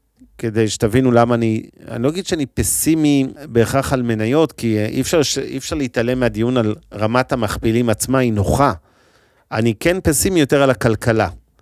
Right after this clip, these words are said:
ואני רוצה להסביר טיפה למה, כי זה, שוב, לא ת-, לא, לא, לא כולכם תסכימו איתי, וזה,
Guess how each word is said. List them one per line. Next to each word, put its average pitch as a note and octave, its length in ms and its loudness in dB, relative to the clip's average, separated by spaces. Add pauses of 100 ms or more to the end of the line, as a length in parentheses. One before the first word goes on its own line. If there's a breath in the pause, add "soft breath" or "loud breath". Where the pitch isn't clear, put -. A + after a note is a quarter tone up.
(140)
ואני A2 280 0
רוצה A2 220 2
להסביר D3+ 260 4
טיפה C3+ 320 2
למה, C3 320 0
כי A2 460 -4
זה, G#2+ 560 -4
שוב, A2 280 -2
לא A#2 60 2
ת-, A#2+ 120 -2
לא, B2+ 420 4
לא, C3 240 2
לא C3 140 2
כולכם C3 280 0
תסכימו C#3+ 380 0
איתי, C#3+ 200 0
וזה, A2+ 180 0